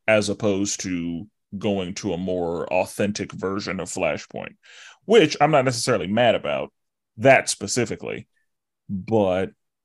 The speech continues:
yeah. And I will say, whenever he was on the phone at the end,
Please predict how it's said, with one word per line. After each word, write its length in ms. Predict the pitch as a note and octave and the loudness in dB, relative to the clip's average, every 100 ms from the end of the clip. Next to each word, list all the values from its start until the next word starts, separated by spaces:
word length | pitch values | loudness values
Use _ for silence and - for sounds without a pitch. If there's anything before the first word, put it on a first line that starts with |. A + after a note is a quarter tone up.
| _ _ | _ _
yeah. 300 | C#4+ A3+ - - _ _ | 2 2 0 -8 _ _
And 500 | D#3 D#3+ D#3+ D#3+ D#3+ - _ _ _ _ _ _ _ _ _ _ _ _ _ _ | 4 6 4 2 -4 -8 _ _ _ _ _ _ _ _ _ _ _ _ _ _
I 120 | C#3+ D#3+ | 4 6
will 240 | E3+ F#3 | 4 0
say, 340 | - E3 D3+ | 0 0 2
whenever 680 | - C3+ E3 E3+ D#3+ D3+ C#3+ D#3 | 0 0 0 0 -2 -4 -6 -10
he 220 | E3 D3+ | -6 -2
was 540 | C3 A#2+ G#2+ - - _ _ _ B2+ | 2 2 0 -4 -10 _ _ _ 4
on 180 | C3 | 4
the 80 | A2 | 2
phone 560 | - A#2+ A#2 C3 D#3+ - _ _ _ _ _ _ _ _ _ _ _ _ _ | 2 2 2 -2 -4 -6 _ _ _ _ _ _ _ _ _ _ _ _ _
at 160 | B2 A#2+ | 2 2
the 180 | G#2+ A2+ | 0 2
end, 420 | A#2+ C3 D3 | 2 2 0